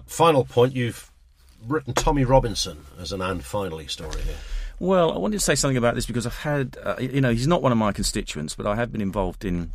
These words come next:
Speaker 2: this, this controversy that's been surrounding him recently. And a lot of people support me on that, and I do get a little bit of criticism. So if I could just explain that. You know, I'm not a supporter of Tommy Robinson as such.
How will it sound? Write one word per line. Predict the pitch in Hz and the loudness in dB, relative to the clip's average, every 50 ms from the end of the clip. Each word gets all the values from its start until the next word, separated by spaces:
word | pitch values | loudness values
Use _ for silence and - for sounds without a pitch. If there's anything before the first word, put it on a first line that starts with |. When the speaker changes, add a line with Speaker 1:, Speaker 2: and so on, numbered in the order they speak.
| - - - | -12 -12 -10
Speaker 2:
this, | - 92 - - | -8 -8 -8 -8
this | - - - - | -12 -12 -12 -8
controversy | - 107 98 - - 104 95 95 - - 92 85 | -4 -4 -4 -2 0 -2 -2 -2 -4 -6 -6 -6
that's | 82 82 - | -6 -6 -8
been | - 90 82 | -8 -8 -8
surrounding | - - 92 101 101 98 92 82 82 | -8 -6 -4 -2 -2 -2 -2 -4 -6
him | 71 69 71 - | -6 -6 -6 -8
recently. | 76 78 80 80 - - 62 50 - - - - - - - - - - - - | -8 -8 -8 -8 -8 -10 -12 -12 -14 -14 -16 -18 -18 -20 -20 -20 -20 -20 -14 -8
And | - 92 95 | -6 -4 -2
a | - 107 | 0 2
lot | 117 131 151 147 | 4 6 6 6
of | 127 - - | 4 4 0
people | - 107 - - 95 | -2 -4 -4 -4 -6
support | - - - - 113 113 - | -6 -6 -6 -4 -4 -4 -4
me | 85 78 | -4 -6
on | 71 67 64 | -6 -4 -4
that, | 64 78 - - - 95 | -4 -6 -6 -8 -8 -10
and | 92 90 90 - | -10 -8 -8 -6
I | - 90 | -6 -6
do | 87 104 98 | -4 -4 -4
get | 85 98 85 80 | -4 -4 -4 -4
a | |
little | 98 113 117 104 - | -2 -2 -2 -2 -4
bit | 90 85 | -6 -8
of | - | -8
criticism. | - 104 92 85 78 - - 67 64 67 | -8 -8 -8 -8 -10 -12 -10 -10 -8 -8
So | - - 90 85 - - | -6 -4 -2 -2 -2 -4
if | - - - | -8 -8 -4
I | - 123 | -4 -4
could | - 110 - | -4 -6 -8
just | 95 - - | -8 -6 -6
explain | 90 - - - - 101 90 73 | -6 -6 -4 -2 -2 -2 -2 -4
that. | 71 - - - - - - - | -6 -8 -10 -14 -20 -20 -12 -4
You | - 127 | 0 2
know, | 127 139 165 | 4 4 4
I'm | 180 160 139 | 4 4 4
not | 127 120 123 - - - - _ _ _ _ - - - - - | 4 2 2 -2 -6 -16 -20 _ _ _ _ -14 -8 -4 -2 -2
a | 92 98 101 101 101 98 - - - - _ - - _ - _ - - - - | 0 0 -2 -2 -2 -4 -4 -8 -16 -20 _ -20 -20 _ -20 _ -20 -20 -12 -8
supporter | - - 95 - 123 113 101 - 101 | -6 -6 -4 -2 -2 -2 0 -2 -4
of | - | -6
Tommy | - 107 98 95 | -4 -2 -2 0
Robinson | 92 92 90 87 87 - 85 85 | 0 -2 -2 -2 -4 -6 -6 -8
as | 78 - | -8 -6
such. | - - 90 71 - - - - - - | -6 -6 -6 -6 -8 -10 -14 -16 -16 -16